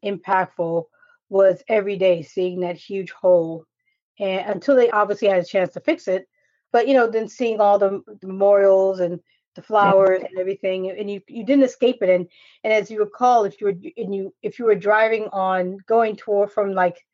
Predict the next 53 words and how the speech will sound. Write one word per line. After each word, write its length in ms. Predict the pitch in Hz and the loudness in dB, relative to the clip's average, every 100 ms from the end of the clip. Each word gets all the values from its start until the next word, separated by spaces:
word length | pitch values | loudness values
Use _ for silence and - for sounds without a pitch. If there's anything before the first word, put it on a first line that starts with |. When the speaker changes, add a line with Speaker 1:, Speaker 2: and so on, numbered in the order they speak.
| _ _ _ - | _ _ _ -6
Speaker 1:
ninety-five, 960 | 196 226 226 208 - 208 202 202 202 202 | -2 -2 -2 -6 -2 2 2 2 0 -2
three 140 | 226 226 | -4 0
ninety-five 760 | 208 202 - 202 190 185 180 _ _ _ _ | 0 -2 -2 0 2 0 -2 _ _ _ _
to 100 | - | -4
Memorial 420 | 214 208 208 190 | 0 4 4 4
Bridge, 680 | 180 262 440 185 175 160 - _ _ _ _ _ _ | 2 2 2 2 -2 -6 -20 _ _ _ _ _ _
maybe 200 | 247 330 | -2 0
that 180 | 240 233 | 0 0
wasn't 220 | 214 185 | -2 -6
a 60 | 185 | -6
spot. 200 | - 180 | -4 0
There 100 | 240 | 0
was 80 | 240 | 0
another 360 | 226 233 262 | 0 0 0
spot 360 | 269 - 233 202 | 0 0 0 2
where 120 | 196 | -2
if 200 | 208 208 | -4 -8
you 60 | 220 | -10
just 180 | 202 - | -14 -12
drove, 380 | 202 196 190 | 0 2 2
you 100 | 180 | -2
just 160 | 175 - | -10 -6
always 480 | 214 208 208 196 185 | 0 2 4 0 -2
saw 280 | - 175 165 | -2 -2 -2
it. 100 | 165 | -4
And 120 | 190 | -6
it 80 | 202 | -6
just 160 | 196 - | -6 -4
got 180 | 214 | -4
to 60 | 214 | -4
be 160 | 208 196 | -2 0
a 40 | |
regular 380 | 165 190 190 190 | 2 0 0 -6
thing 260 | 190 190 | -4 -6
you 80 | 170 | -6
saw 120 | 160 | -6
every 240 | 180 170 170 | -6 -4 -6
day. 280 | 175 175 - - - - - | -4 -6 -10 -20 -20 -10 -2
But 120 | - | 0
it 60 | |
Speaker 2:
Mm-hmm. 80 | 190 | 2
Speaker 1:
never 200 | 247 269 | 2 2
was, 140 | 262 233 - | -2 -8 -6
nor-, 240 | 202 208 208 | 0 0 0
it 60 | |
was 180 | 208 202 | -4 -2
never, 600 | 214 226 226 220 - - _ _ _ _ | -2 0 2 0 -4 -12 _ _ _ _
it 100 | 220 | -6
never 200 | 208 247 | 0 2
got 140 | 269 240 | 2 0
to 80 | 196 | -6
be 140 | 226 | -8
just, 320 | 196 190 - | -8 -12 -18